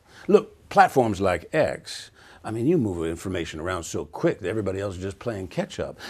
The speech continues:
Legacy media's diligence has turned out to be they just cut and paste what some trusted outlet does. I mean, look, this will be a good example. Watch how they report on this conversation. There'll be one or two headlines that get repeated over and over and over.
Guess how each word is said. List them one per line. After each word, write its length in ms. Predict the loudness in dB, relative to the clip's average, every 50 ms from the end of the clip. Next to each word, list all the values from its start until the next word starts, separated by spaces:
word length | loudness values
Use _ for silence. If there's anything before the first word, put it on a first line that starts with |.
| 2
Legacy 420 | 8 10 10 10 10 6 4 2 4
media's 440 | 8 10 10 10 10 6 4 2
diligence 640 | -2 4 8 8 10 10 8 6 2 -4 -8 -4 -2
has 100 | -2 -4
turned 320 | -2 0 0 0 2 4 4
out 180 | 4 4 2
to 60 | 0
be 260 | 0 2 4 4 4 2 0 -2 2
they 120 | 4 4
just 260 | 4 4 0 0 -4
cut 240 | _ 6 6 6 6
and 160 | 6 0 -2
paste 400 | 2 2 2 4 4 0 0 2
what 160 | 2 2 2 2
some 320 | 2 2 4 4 4 2 -2 -10 -14 _
trusted 640 | -8 -8 -6 4 8 8 8 8 6 4 2 4 4
outlet 480 | 6 4 4 2 0 -4 -4 -4 -4 -4
does. 320 | -2 -2 0 -2 0 2
I 40 | 4
mean, 160 | 4 4 4
look, 280 | 4 2 2 0 -2 -10 -20 -20 -14 6
this 200 | 8 8 8 8
will 80 | 6
be 80 | 6 6
a 60 | 6
good 160 | 6 6 6
example. 460 | 6 4 2 -2 -2 -4 -6 -10 -12 -12 -16 -20 -12 -6
Watch 380 | 4 8 10 10 10 10 8 4
how 180 | 2 2 4
they 140 | 4 4 2
report 420 | 2 0 -2 0 4 4 4 4
on 160 | 4 2 0 -2
this 160 | -2 -4 -4
conversation. 680 | -4 -4 -4 -4 -4 -4 -4 -4 -6 -6 -6 -8 -4
There'll 120 | -2 0 0
be 120 | 0 0
one 200 | 0 0 -2 -4
or 60 | -4
two 160 | 0 2 2 2
headlines 680 | 4 2 0 0 -2 -2 -2 -2 -2 -4 -4 -6 -8 -14 -4 -4
that 100 | -4 -2
get 140 | -2 -2
repeated 420 | -4 -4 -2 -2 -2 -2 -2 -4 -4 -4
over 320 | -4 -4 -2 -2 -2 -2
and 180 | -2 -2 -4 -6
over 400 | -6 -6 -8 -6 -6 -6 -6 -4
and 120 | -4 -4 -4
over. 420 | -4 -6 -6 -8 -10 -16 -20 -20